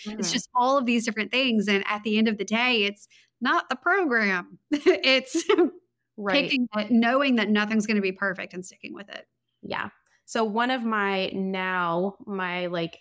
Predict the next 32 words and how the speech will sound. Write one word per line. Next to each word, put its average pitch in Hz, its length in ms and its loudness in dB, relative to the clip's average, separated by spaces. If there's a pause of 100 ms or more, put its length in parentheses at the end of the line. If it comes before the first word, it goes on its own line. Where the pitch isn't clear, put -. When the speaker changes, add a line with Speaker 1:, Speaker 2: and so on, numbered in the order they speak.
Speaker 2:
afternoon 190 640 -2
routine 175 720 0
when 180 120 -4
I'm 175 260 -4
shutting 180 320 -6
down 170 220 -4
at - 120 -6
work, 175 300 -4 (480)
one 202 180 2
of 196 60 2
my 190 80 2
routine 185 600 -2
things 185 220 -2
that 175 100 -8
I 170 60 -2
do 202 360 0
is 185 200 -2
I 175 120 -2 (100)
dump 180 300 -2 (120)
anything 226 420 4
that 202 120 2
I've, 185 260 -2 (240)
anything 214 300 4
that 190 100 0
I've 180 240 -2
put 190 160 -2
into, 180 340 -4
like, 165 320 -4
a 190 80 0
notes 202 560 0
app 170 460 0
or 180 400 -2